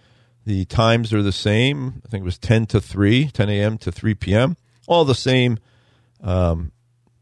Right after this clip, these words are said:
things will be there. The, the traveling Vietnam, uh, Wall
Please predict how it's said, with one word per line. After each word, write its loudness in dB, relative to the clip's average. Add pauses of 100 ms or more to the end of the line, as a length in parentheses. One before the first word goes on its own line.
(440)
things 2
will 2
be 4
there. 4
The, 2 (160)
the -4
traveling 2
Vietnam, 0 (760)
uh, -2
Wall 2